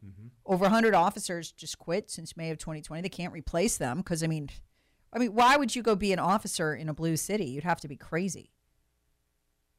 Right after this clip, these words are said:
Speaker 2: They're gonna look for any way to take you down. Nobody backs you.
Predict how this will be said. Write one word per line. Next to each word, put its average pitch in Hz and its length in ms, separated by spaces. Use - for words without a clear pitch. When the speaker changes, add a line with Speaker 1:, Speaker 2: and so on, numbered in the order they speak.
Speaker 2:
They're 208 140
gonna 220 120
look 196 140
for - 180
any 220 240
way 151 220
to 139 80
take 151 280
you 151 80
down. 151 300
Nobody 175 360
backs 113 400
you. 151 240